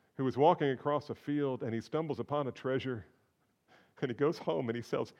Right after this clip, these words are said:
everything he has. He sells everything he has out of, and, and here's the way Jesus says it. For joy over it,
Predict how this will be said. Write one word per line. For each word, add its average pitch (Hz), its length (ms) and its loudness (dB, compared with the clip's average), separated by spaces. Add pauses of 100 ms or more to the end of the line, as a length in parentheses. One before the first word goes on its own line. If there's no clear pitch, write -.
(320)
everything 294 640 12
he 269 140 8
has. 214 760 8 (920)
He 262 140 6
sells 285 640 12 (440)
everything 311 580 12
he 285 140 12
has 220 680 12 (240)
out 294 280 12
of, 247 180 12 (140)
and, 240 160 12
and 220 160 12
here's 262 220 12
the 247 80 4
way 247 160 12
Jesus 220 380 8
says 233 260 12
it. 139 200 8 (500)
For 262 240 12
joy 190 1000 12
over 196 540 12
it, 147 260 10